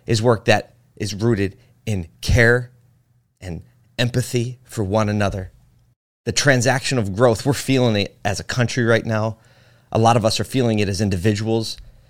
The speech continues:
Even in, in business, in the workplace, like, we're feeling it. We're feeling it, right? Labor, supply issues, right? Needing to pivot.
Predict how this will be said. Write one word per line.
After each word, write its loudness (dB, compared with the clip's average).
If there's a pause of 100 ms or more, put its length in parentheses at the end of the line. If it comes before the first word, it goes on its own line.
(340)
Even 0
in, 0
in 0
business, 2
in 0
the 0
workplace, 0
like, 0
we're -2
feeling 2
it. -14 (360)
We're -4
feeling 2
it, -14 (640)
right? 0 (260)
Labor, 4 (280)
supply 0
issues, -2 (540)
right? -2
Needing 0
to -4
pivot. -4